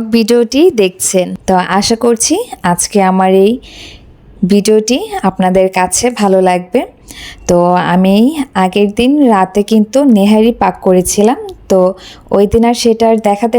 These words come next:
পারিনি, ভিডিওটি লম্বা হয়ে যাবে বলে। তো আমি আগের দিন রাতে যে নেহারিটা রান্না করেছি, তো সেটাই আপনাদের সাথে শেয়ার করব। তো এইখানে আমি রাতের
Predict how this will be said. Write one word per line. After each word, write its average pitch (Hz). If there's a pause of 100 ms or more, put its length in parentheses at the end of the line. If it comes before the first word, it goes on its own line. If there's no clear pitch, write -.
পারিনি, 202 (680)
ভিডিওটি 196 (340)
লম্বা 190
হয়ে 202
যাবে 185 (120)
বলে। 190 (580)
তো 180 (500)
আমি 180 (460)
আগের 185
দিন 208 (140)
রাতে 180
যে 220 (100)
নেহারিটা 196 (100)
রান্না 180 (100)
করেছি, 185 (200)
তো 214 (120)
সেটাই 180
আপনাদের 180
সাথে 180 (180)
শেয়ার 180 (200)
করব। 175 (920)
তো 175 (340)
এইখানে 233 (100)
আমি 262 (140)
রাতের 208